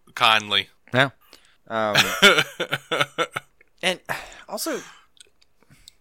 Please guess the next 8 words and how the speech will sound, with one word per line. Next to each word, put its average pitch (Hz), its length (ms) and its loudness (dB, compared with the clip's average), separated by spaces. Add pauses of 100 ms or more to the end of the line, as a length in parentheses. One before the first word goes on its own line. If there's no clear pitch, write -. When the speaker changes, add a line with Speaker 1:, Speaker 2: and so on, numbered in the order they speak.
(120)
Speaker 2:
something 139 320 -6
that - 240 -6
cracks 110 280 0
me 104 80 -4
up 95 80 -6
about 98 320 0
the 101 80 -2
original 98 600 -4